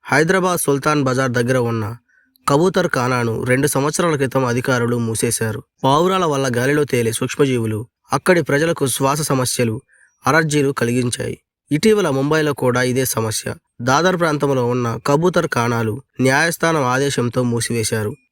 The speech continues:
ఎందుకంటే ఇక్కడ వేసే దానా కుళ్ళిపోవడం, దుర్గంధం వ్యాపించడం, పావురాల రెట్టలు శరీరంపై బ్యాక్టీరియా,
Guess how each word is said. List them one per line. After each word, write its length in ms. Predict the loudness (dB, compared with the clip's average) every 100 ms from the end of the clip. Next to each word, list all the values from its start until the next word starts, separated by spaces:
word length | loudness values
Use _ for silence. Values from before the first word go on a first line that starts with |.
| _
ఎందుకంటే 560 | 2 2 2 0 0 -2
ఇక్కడ 340 | -2 0 2 2
వేసే 360 | 0 0 0
దానా 360 | 0 0 0 -2 -6 _ _ 0
కుళ్ళిపోవడం, 680 | 2 2 2 0 0 -4 -8 _ -6
దుర్గంధం 540 | 0 2 2 2 2
వ్యాపించడం, 580 | 0 0 0 -2 -2 -2 -4 _ _ 0
పావురాల 500 | 2 2 2 0 0
రెట్టలు 500 | -2 0 0 0 -6 -8
శరీరంపై 680 | -2 2 2 0 0 0
బ్యాక్టీరియా, 640 | 0 0 -2 0 0 0